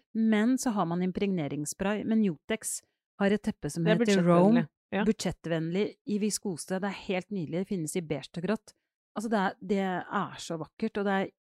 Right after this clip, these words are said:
Speaker 1: koster tre eller fire tusen kroner.
Speaker 2: Mm.
Speaker 1: Nydelig.
Speaker 2: Da synes jeg vi skal ta en liten oppsummering, Tone, for vi har vært igjen-, innom på en måte flere temaer nå, både sånn uttrykk på teppene. Her mener du at det er fullt mulig å velge mønstrete tepper som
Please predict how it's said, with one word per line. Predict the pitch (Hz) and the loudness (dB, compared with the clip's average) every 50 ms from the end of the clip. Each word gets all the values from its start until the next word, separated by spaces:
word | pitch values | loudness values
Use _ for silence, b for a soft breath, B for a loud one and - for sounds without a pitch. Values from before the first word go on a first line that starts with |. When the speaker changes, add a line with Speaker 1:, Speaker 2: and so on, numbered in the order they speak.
| _ _ _ - _ _ _ - | _ _ _ -20 _ _ _ -20
Speaker 1:
koster | - 190 - - - 190 - | -12 -10 -8 -6 -6 -6 -6
tre | - - 160 139 | -6 -8 -8 -6
eller | - 160 180 | -6 -6 -6
fire | - 175 147 | -6 -6 -6
tusen | - - 147 - 175 | -8 -10 -10 -10 -8
kroner. | 180 170 143 139 143 - - _ _ - | -8 -6 -6 -6 -8 -10 -12 _ _ -8
Speaker 2:
Mm. | 285 277 196 156 - _ _ _ _ _ _ - | -6 -6 -6 -6 -8 _ _ _ _ _ _ -4
Speaker 1:
Nydelig. | 220 233 247 247 208 170 120 - - 170 185 180 - _ _ _ _ _ _ _ _ _ _ _ 214 | 0 2 2 2 0 -2 -6 -6 -6 -6 -6 -6 -8 _ _ _ _ _ _ _ _ _ _ _ 4
Speaker 2:
Da | 220 262 269 285 - - - | 6 6 6 6 2 -2 -8
synes | - - 262 240 | -8 -8 -2 -2
jeg | 247 247 | 0 0
vi | 254 | 0
skal | - - - | -2 -4 -2
ta | 262 254 | -2 0
en | 254 | 0
liten | 233 190 - 208 | 0 -2 -4 -8
oppsummering, | 165 - _ _ - 156 151 151 156 | -12 -12 _ _ -4 -4 -4 -4 -4
Tone, | - 151 160 170 | -4 -4 -4 -4
for | 180 214 | -4 -2
vi | 220 226 | -2 -2
har | 226 226 | -2 -2
vært | 220 - | -2 -2
igjen-, | 220 196 - _ | -4 -6 -4 _
innom | - 240 226 185 156 147 143 151 175 196 202 - - | 0 0 0 2 0 0 2 2 2 2 2 0 -2
på | _ 247 | _ 0
en | 240 | 0
måte | 214 180 - - 196 - _ _ | 0 0 0 -4 -6 -6 _ _
flere | - 196 170 151 147 143 143 143 180 190 | 0 2 2 2 2 2 2 0 0 -2
temaer | - - 170 156 147 143 151 165 175 180 | -2 -4 -4 -4 -4 -4 -2 -2 0 0
nå, | 170 160 156 160 165 175 | 0 2 2 2 2 2
både | 180 185 170 170 180 | 2 0 0 0 0
sånn | - 185 - - - | -2 -4 -4 -2 -2
uttrykk | 240 208 165 151 - _ - 135 - - | 0 0 0 -2 -4 _ -8 -8 -4 -4
på | - 180 | -2 -2
teppene. | 202 - - 165 165 190 269 359 392 - _ _ _ _ _ _ _ 240 | -2 -4 -4 0 2 4 4 4 2 -2 _ _ _ _ _ _ _ 4
Her | 240 | 4
mener | 247 233 202 180 175 | 6 4 2 2 2
du | 175 180 | 2 2
at | 190 - _ _ _ _ _ - | 2 2 _ _ _ _ _ -4
det | 202 202 208 | -2 0 2
er | - 202 185 180 190 - - _ _ _ _ | 2 2 2 2 0 -2 -8 _ _ _ _
fullt | - 214 214 - - | 0 0 0 -2 0
mulig | 208 196 170 156 160 | 0 2 2 2 2
å | 165 175 | 0 0
velge | 170 156 147 143 143 147 160 - - - _ _ _ _ _ 196 | 0 -2 -2 -4 -4 -4 -4 -6 -8 -12 _ _ _ _ _ -4
mønstrete | 190 180 185 190 185 165 143 - - - - - - - - 160 | -2 0 2 2 2 0 -2 -4 -8 -12 -10 -10 -10 -10 -10 -8
tepper | - 165 - _ - 156 156 160 | -8 -8 -8 _ -4 -2 -2 -2
som | 170 - 180 160 160 160 170 | -2 -2 -2 -2 0 -2 -4